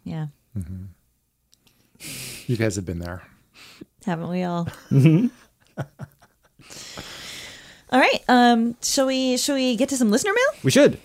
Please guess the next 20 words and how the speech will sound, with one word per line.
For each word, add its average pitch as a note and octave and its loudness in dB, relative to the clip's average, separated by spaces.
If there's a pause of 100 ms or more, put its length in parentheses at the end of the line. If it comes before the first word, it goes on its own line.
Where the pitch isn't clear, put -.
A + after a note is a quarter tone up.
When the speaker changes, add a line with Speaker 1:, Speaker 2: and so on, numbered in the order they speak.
(680)
Speaker 1:
Um, F#3+ 2
we F3+ 0
got F#3+ 2
a E3+ 0
mail, F#3 -2 (320)
a E3+ 0
mail. E3+ -2
We F3 -6
got F3 0
an E3 -2
email. F#3 0
Speaker 3:
We B2+ 4
got D3 4
a C3 4
mail. A2+ 4
Speaker 1:
We F#3+ 0
got C4 0
some C4+ -2
mails E3+ 0
from E3+ -2